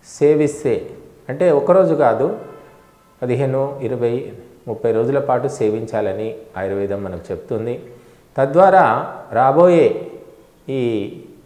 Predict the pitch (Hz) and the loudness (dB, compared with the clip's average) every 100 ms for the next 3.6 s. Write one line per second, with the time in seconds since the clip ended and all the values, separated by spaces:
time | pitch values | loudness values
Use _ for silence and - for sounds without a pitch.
0 | _ 107 131 165 156 143 127 117 107 107 | _ -8 -6 -2 -2 0 0 0 -2 -2
1 | 82 - - - - 123 135 147 139 131 | -4 -12 -20 -20 -4 0 2 4 4 2
2 | 123 120 135 135 - - - - 117 120 | 0 -2 -4 -6 -14 -20 -20 -16 -6 -4
3 | - 123 123 123 131 - | -2 -2 -2 -4 -6 -10